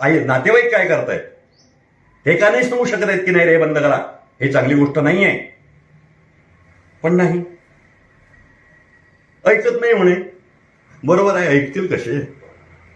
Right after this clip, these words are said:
अरे सुजाण पालकत्व हे लहानपणी करावं लागतं,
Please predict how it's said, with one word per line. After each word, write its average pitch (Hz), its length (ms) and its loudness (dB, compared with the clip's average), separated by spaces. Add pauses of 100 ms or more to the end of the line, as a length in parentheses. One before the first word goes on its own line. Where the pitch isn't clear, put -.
(480)
अरे 180 200 4
सुजाण 165 340 2
पालकत्व 165 480 2
हे 170 200 4
लहानपणी 160 400 0
करावं 160 280 6
लागतं, 160 540 2